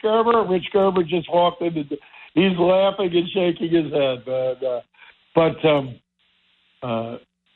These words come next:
if there is bad weather on Thursday nights, uh, and we can't be outside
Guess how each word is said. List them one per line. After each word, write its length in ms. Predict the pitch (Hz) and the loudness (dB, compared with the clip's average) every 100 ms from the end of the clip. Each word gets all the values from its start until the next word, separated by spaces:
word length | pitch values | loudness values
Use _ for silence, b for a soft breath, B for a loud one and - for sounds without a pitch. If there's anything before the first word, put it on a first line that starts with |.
| _ _ _ _ - | _ _ _ _ 2
if 160 | 196 202 - - _ _ _ | 4 4 -2 -20 _ _ _
there 160 | 156 156 | 0 2
is 120 | 147 | 0
bad 400 | 110 160 156 131 | 2 2 2 2
weather 340 | 156 175 156 143 | 2 2 0 -2
on 160 | 135 | -4
Thursday 440 | 127 139 135 123 131 | 0 0 0 -2 -2
nights, 320 | 127 123 117 - _ _ _ _ - | 0 -2 -4 -12 _ _ _ _ -4
uh, 180 | 135 131 | 2 2
and 180 | 170 139 | 2 2
we 120 | 135 | 0
can't 360 | - 185 202 196 | 2 2 2 2
be 160 | 139 | 2
outside 760 | 135 131 123 139 123 127 123 | 2 2 0 0 2 0 -2